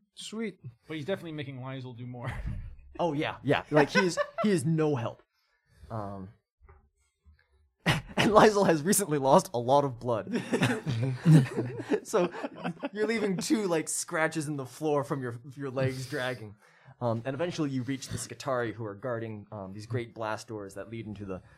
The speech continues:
Speaker 3: strange, ancient, and arcane heart of the McClellan. Um, and Lizel looks at the Skitarii, um, and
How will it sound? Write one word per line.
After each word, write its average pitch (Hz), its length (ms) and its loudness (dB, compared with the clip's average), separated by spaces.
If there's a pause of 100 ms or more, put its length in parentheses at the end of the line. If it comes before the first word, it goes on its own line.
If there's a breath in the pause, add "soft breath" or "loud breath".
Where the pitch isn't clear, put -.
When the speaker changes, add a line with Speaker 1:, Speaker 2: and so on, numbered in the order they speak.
(100 soft breath)
Speaker 3:
strange, 120 480 -2
ancient, 113 320 -4
and 101 100 -10
arcane 101 400 -8
heart 104 300 -2
of 101 60 -6
the 92 60 -8
McClellan. 90 520 -8 (420 soft breath)
Um, 87 340 -14 (1300)
and 127 120 -2
Lizel 143 280 0
looks 143 340 0
at 120 160 -4
the 113 120 -6
Skitarii, 101 640 -4
um, 87 400 -10 (420)
and 101 260 -4